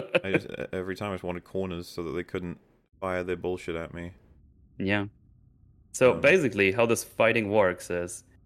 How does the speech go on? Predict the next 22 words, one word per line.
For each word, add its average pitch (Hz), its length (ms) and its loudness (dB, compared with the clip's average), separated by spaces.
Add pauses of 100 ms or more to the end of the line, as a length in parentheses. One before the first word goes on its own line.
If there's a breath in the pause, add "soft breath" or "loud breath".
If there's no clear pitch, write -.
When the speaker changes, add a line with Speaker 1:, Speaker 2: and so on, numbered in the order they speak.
Speaker 1:
"Oh 143 160 6
no, 127 300 8
there's 107 220 4
an 117 80 -2
enemy. 90 560 -2
They 107 160 4
can 113 420 0
spit - 300 -2
things 90 320 -4
at 87 120 -2
you. 85 300 -6 (500 soft breath)
Let 110 140 4
me 120 200 6
quickly 135 540 2
go 123 300 6
to 143 160 -4
cover 123 380 2
somewhere, 101 720 0
if 117 200 0
there 117 200 6
is 110 160 2
any. 95 400 0